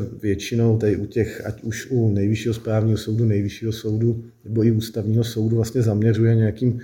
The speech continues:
speciálním prostě směrem a tak říkajíc tam nelze úplně plácat páté přes deváté, ale musíte se vejít do určitých mantinelů té právní argumentace, což pro laiky opravdu jako jednoduché není, a proto se vlastně vyžaduje to právnické vzdělání.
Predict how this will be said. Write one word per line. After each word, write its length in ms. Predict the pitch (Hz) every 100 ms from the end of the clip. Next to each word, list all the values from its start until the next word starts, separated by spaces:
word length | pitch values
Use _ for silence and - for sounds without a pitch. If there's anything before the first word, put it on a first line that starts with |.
| -
speciálním 840 | - - 98 - 120 113 117 120 117
prostě 420 | - - 107 127
směrem 580 | - 101 101 104 117 113
a 220 | 107 110 - - - -
tak 100 | -
říkajíc 400 | 98 110 113 110
tam 180 | - 120
nelze 240 | 104 104 107
úplně 300 | 101 113 113
plácat 460 | 113 98 95 104
páté 360 | - 101 98 113
přes 240 | 113 95
deváté, 460 | 104 107 104 101 113
ale 160 | 110
musíte 340 | 107 98 - 104
se 160 | -
vejít 300 | 101 104 107
do 180 | 107 104
určitých 500 | 107 101 - - 110
mantinelů 680 | 104 95 87 110 110 107 104
té 260 | 101 110
právní 440 | 104 107 101 113 113
argumentace, 800 | 95 101 104 101 110 - 117 113 - - -
což 220 | - 123 123
pro 220 | - 104
laiky 300 | 104 101 120
opravdu 440 | 98 - 104 110
jako 180 | 104 110
jednoduché 540 | 98 98 98 - 117
není, 380 | 107 90 95 107
a 40 | 104
proto 320 | - - 104
se 120 | -
vlastně 300 | 95 - 120
vyžaduje 540 | 92 87 104 101 107
to 140 | 98 101
právnické 760 | - 107 95 90 107 - 120
vzdělání. 720 | 107 92 98 101 107 113 113